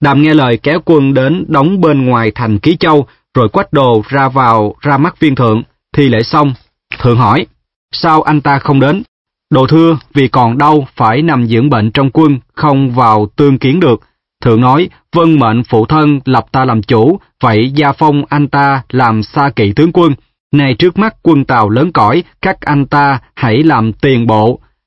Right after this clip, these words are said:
ta theo sau, điều quân tiếp ứng ngay." Đồ nói:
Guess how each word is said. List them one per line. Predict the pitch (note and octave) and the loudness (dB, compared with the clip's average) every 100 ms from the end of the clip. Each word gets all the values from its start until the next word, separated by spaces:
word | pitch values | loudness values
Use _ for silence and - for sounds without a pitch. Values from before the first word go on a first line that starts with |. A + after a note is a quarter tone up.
| _ _ | _ _
ta | C#3+ C3+ C3 C#3+ | -2 0 0 0
theo | C#3+ | -2
sau, | - D3 C#3+ C3 - _ - | -2 0 0 0 -6 _ -2
điều | C3+ A#2+ A2 | 0 2 2
quân | D#3 C#3 C3 | 2 2 2
tiếp | E3 | 0
ứng | E3+ F3+ | 0 0
ngay." | E3 C3+ - _ _ _ _ - | 0 -2 -6 _ _ _ _ -2
Đồ | C3+ A#2 | 2 2
nói: | B2 C#3 | 2 0